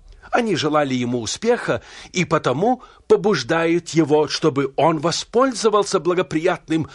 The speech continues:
случаем. Большой праздник, большое стечение народа — идеальные условия показать себя. Да,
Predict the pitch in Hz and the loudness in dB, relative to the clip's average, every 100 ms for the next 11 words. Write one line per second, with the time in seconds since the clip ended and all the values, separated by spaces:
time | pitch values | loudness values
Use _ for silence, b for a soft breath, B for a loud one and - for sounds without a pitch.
0 | B - 269 269 - 113 78 _ _ b | B -4 -2 -2 -2 -6 -6 _ _ b
1 | b b b 98 139 135 - 147 151 135 | b b b 0 0 0 -2 2 2 0
2 | - 135 135 104 180 214 - B B B | 0 2 0 -2 -4 -6 -8 B B B
3 | B 151 151 - 180 160 - 165 - 160 | B 2 2 2 2 2 -2 -6 0 0
4 | 139 131 110 107 131 170 170 b b 180 | 0 -2 0 0 0 0 -4 b b -6
5 | 160 160 185 233 269 254 254 - 233 - | -4 0 0 0 -2 -4 -4 -4 -4 -4
6 | - 240 240 170 143 185 - 180 175 160 | -6 -2 -2 -2 -4 -4 -2 -2 -2 -4
7 | - 156 127 76 - _ _ _ _ _ | -4 -2 -2 -4 -14 _ _ _ _ _
8 | 87 127 202 226 | -4 0 2 0